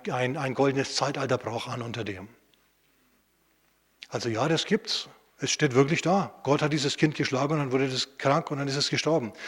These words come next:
Aber das ist eine besondere Angelegenheit. Das ist keine alltägliche Sache. Es ist nicht, nicht die Rede von dir.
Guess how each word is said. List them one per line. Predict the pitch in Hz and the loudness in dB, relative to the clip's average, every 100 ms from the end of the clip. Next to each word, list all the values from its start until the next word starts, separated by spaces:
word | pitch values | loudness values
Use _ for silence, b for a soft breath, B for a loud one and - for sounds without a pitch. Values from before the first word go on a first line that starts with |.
| B - | B 0
Aber | 127 | 2
das | 135 | 6
ist | |
eine | 139 139 | 6 4
besondere | 135 135 147 180 165 143 117 - - | 2 2 4 4 6 6 4 -6 -8
Angelegenheit. | 139 131 123 120 123 107 101 - - | -4 4 4 4 2 0 -2 -10 -6
Das | 139 | 0
ist | 143 135 - | 0 0 -4
keine | - 147 160 151 | -2 2 2 0
alltägliche | 143 - 160 160 147 | -2 0 2 2 2
Sache. | 135 120 104 - B B B | 2 0 -6 -14 B B B
Es | 147 | -2
ist | - | 0
nicht, | 160 165 - B B | 2 2 0 B B
nicht | 143 165 | 0 2
die | 175 | 6
Rede | 151 156 | 6 6
von | - 139 | 4 0
dir. | 120 165 117 | 6 6 6